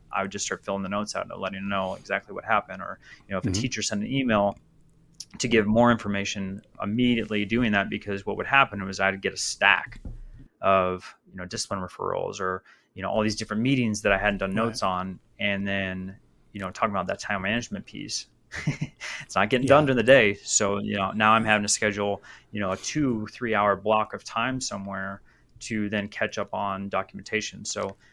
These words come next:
Speaker 1: um, in addition to making sure that you have those notes either during the meeting or after the meeting, make sure that you're doing it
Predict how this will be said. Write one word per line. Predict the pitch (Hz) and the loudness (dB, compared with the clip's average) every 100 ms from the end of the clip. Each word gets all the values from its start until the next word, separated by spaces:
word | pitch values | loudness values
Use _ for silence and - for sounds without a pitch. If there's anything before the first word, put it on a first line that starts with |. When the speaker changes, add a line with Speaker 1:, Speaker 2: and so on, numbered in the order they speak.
| _ 104 | _ -4
Speaker 1:
um, | 98 92 101 | -4 -4 -4
in | 120 | -2
addition | 110 113 - 104 | -2 -2 -4 -6
to | - 107 101 | -4 -4 -2
making | 104 101 107 | -2 -4 -4
sure | 110 | -2
that | 104 107 | -2 -2
you | |
have | 98 | -4
those | 95 - | -4 -2
notes | 101 101 - - | -2 -2 -6 -8
either | 120 98 95 - - | -6 -6 -6 -12 -10
during | 123 117 | 2 4
the | 131 | 4
meeting | 131 123 | 2 2
or | 107 | 4
after | 120 170 117 | 4 4 0
the | |
meeting, | 104 101 104 - - _ | -4 -4 -6 -12 -20 _
make | 156 147 | -6 -2
sure | 143 131 | 0 2
that | 117 - | 0 0
you're | 113 | -4
doing | 104 107 104 | -2 -2 -2
it | 104 | -4